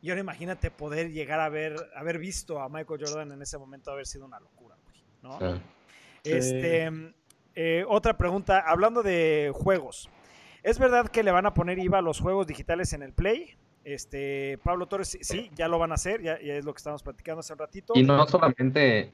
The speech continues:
Speaker 2: no solamente a PlayStation, ¿eh? O sea, es una ley que aprobó México en la que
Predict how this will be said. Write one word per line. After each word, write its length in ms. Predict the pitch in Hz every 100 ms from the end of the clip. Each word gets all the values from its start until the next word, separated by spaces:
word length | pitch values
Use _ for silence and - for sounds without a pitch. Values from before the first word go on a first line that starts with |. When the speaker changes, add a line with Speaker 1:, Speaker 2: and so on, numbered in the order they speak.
| _
Speaker 2:
no 140 | 117
solamente 400 | 135 160 110 113
a 100 | 120
PlayStation, 560 | 117 117 - 120 - 95
¿eh? 200 | 107 147
O 80 | -
sea, 120 | 98
es 120 | 113 139
una 180 | 123
ley 200 | 104 107
que 100 | 104
aprobó 340 | 110 101 101 107
México 560 | 110 110 113 131 143 -
en 120 | 101
la 140 | 98 98
que 320 | 104 98